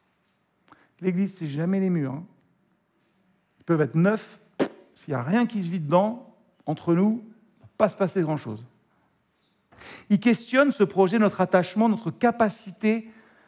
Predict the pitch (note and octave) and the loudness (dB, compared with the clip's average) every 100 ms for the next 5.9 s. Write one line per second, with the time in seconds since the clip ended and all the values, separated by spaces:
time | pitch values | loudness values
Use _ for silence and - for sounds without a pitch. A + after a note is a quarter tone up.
0 | _ _ _ _ - C#3 D#3 - A3 G3 | _ _ _ _ -8 -4 -4 -4 -6 -4
1 | C#3 F#3 F3+ D#3 G3 F#3 D3 G#2 _ _ | -2 -4 -4 -6 -8 -8 -8 -10 _ _
2 | _ _ _ _ _ _ _ _ _ _ | _ _ _ _ _ _ _ _ _ _
3 | _ _ _ _ _ _ - A#3+ C4+ C4 | _ _ _ _ _ _ 2 4 6 6
4 | - A#3+ B3 G3+ - F3+ G3+ - D#3+ - | 6 2 2 0 0 0 0 0 -2 -2
5 | D3 C3 C#3 - - E3 A#2+ A2 C#3 | -4 -4 -6 -8 -2 -2 -2 -8 -12